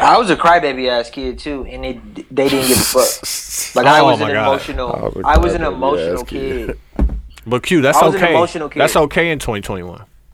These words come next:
Speaker 2: No, it definitely
Speaker 1: It is
Speaker 2: is.
Speaker 1: okay, but, like,
Speaker 3: I know, but
Speaker 1: no.
Speaker 3: just, no, no, it's okay in twenty twenty-one. It
Speaker 2: Yeah.
Speaker 3: was not
Speaker 1: But there's
Speaker 3: okay back then.
Speaker 2: Yeah.
Speaker 1: There has never been a coach I had that was like, I don't wanna say they weren't nice,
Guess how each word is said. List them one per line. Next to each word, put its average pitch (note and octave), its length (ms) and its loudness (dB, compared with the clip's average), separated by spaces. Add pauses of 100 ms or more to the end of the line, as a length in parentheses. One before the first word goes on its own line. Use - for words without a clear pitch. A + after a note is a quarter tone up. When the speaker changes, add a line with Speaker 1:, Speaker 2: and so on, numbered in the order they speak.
Speaker 2:
No, E2 120 -2
it E2 120 0
definitely G2 340 0
Speaker 1:
It - 80 0
is - 40 -2
Speaker 2:
is. - 40 2
Speaker 1:
okay, A#3 480 0
but, D3 240 -10
like, C#3 260 -4 (240)
Speaker 3:
I D3 120 2
know, E3+ 220 4
but C#3+ 160 2
Speaker 1:
no. E3+ 40 6
Speaker 3:
just, F3 140 2
no, F3+ 120 4
no, D#3 200 0
it's B2+ 120 -4
okay D3 280 0
in B2 80 -4
twenty B2+ 200 -4
twenty-one. G#2+ 480 -6 (160)
It E3+ 120 6
Speaker 2:
Yeah. G#3 60 6
Speaker 3:
was D#3+ 140 6
not C#3+ 220 4
Speaker 1:
But C#3+ 60 6
there's G#3 180 6
Speaker 3:
okay C3+ 80 4
back A#2 220 2
then. F#2 280 -6
Speaker 2:
Yeah. E2 280 2 (160)
Speaker 1:
There G3+ 180 4
has F#3 180 0
never F3 300 2
been E3+ 160 -2
a D3+ 80 -4
coach D#3 320 -6
I C3+ 140 0
had D3+ 540 -4 (840)
that C#3 240 2
was A#2+ 240 -8
like, G#2+ 420 -6 (760)
I F#3 120 0
don't A3+ 120 0
wanna G3+ 200 -2
say F3 180 -4
they D#3 140 -4
weren't B2+ 340 -8
nice, C3+ 720 -14